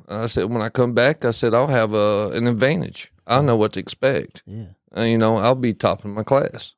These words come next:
Speaker 2: Yeah.
Speaker 1: And, uh, so, you know, they suited me up in a uniform. And I come home, did the funeral, and, you know, uh, I, I, I had to fly back to Parris Island on Christmas Eve. Uh, and when I got back,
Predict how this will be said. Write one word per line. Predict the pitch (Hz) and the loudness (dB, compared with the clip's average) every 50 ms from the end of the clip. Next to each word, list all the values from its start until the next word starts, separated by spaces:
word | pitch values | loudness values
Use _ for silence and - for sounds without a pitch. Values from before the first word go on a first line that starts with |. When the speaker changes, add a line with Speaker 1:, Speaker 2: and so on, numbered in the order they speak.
| _ - | _ -20
Speaker 2:
Yeah. | 101 92 78 71 78 _ _ _ _ _ _ _ _ - | -20 -20 -18 -20 -20 _ _ _ _ _ _ _ _ -2
Speaker 1:
And, | - 110 110 110 107 107 104 104 101 85 | 2 2 4 4 4 4 2 2 0 0
uh, | 107 104 101 101 98 | 2 2 2 2 0
so, | - - 127 107 110 104 - - - _ _ _ _ | 0 0 0 2 2 0 -4 -6 -14 _ _ _ _
you | - 113 120 | -6 -2 0
know, | 113 113 | 2 2
they | 117 131 131 | 2 2 0
suited | - - 135 131 117 123 | 2 2 2 2 2 2
me | 120 120 120 | 2 2 2
up | 120 120 - | 2 0 -2
in | 131 127 | -6 -10
a | |
uniform. | 131 117 113 113 107 101 - 104 104 104 101 98 98 92 | -8 -12 -10 -8 -8 -8 -6 -8 -8 -4 -4 -4 -4 -4
And | 87 64 | -6 -10
I | 67 | -10
come | - - 120 117 107 | -8 -4 -4 -2 -2
home, | 110 117 117 117 113 110 113 107 104 123 127 120 - _ - | 0 2 2 2 2 2 0 0 -2 -4 -8 -12 -18 _ -4
did | - 117 117 | -2 -2 0
the | 117 123 | 0 -2
funeral, | - - - 123 123 117 110 101 104 101 92 | -2 -4 -12 -12 -10 -4 -2 0 2 2 2
and, | 104 104 101 _ _ _ _ _ _ _ _ | 0 -2 -6 _ _ _ _ _ _ _ _
you | - 139 143 | -4 0 2
know, | 139 135 131 131 131 120 | 4 4 4 4 4 4
uh, | 123 131 123 104 95 - - - _ | 4 2 2 0 -4 -6 -10 -14 _
I, | - - 120 113 - - | -8 -6 -6 -6 -6 -4
I, | - 120 127 120 - _ - | -2 0 0 -2 -2 _ -4
I | 131 127 | -2 0
had | 120 131 131 117 113 | 2 2 2 2 0
to | 117 | -2
fly | - - - 127 123 120 117 113 107 | -2 0 0 2 2 2 2 0 -2
back | 110 110 127 123 113 107 78 - - _ - | 0 0 0 2 0 0 -4 -6 -10 _ -20
to | - | -20
Parris | - _ - 110 107 110 110 107 - - | -18 _ -4 -2 0 2 2 2 2 2
Island | 113 120 123 120 110 95 85 87 | 2 4 4 4 2 0 0 -4
on | 85 82 | -6 -8
Christmas | - - 110 101 - - 98 87 98 - | -2 -2 -2 0 0 -4 -6 -6 -4 -2
Eve. | 107 107 104 98 71 55 64 65 - _ _ _ _ _ _ _ _ _ _ _ _ _ | 0 2 2 0 -2 -4 -8 -12 -14 _ _ _ _ _ _ _ _ _ _ _ _ _
Uh, | 55 71 71 67 65 53 50 53 - _ _ _ _ _ _ _ _ _ _ _ _ _ _ _ _ _ - | -8 -4 -2 -2 -2 -4 -6 -12 -16 _ _ _ _ _ _ _ _ _ _ _ _ _ _ _ _ _ -6
and | - 104 101 101 98 101 107 | -2 0 0 2 2 2 2
when | 104 101 | 0 0
I | 104 | 0
got | 92 113 107 78 64 | 0 0 0 0 0
back, | 92 107 107 107 110 110 95 | 2 2 4 4 4 2 0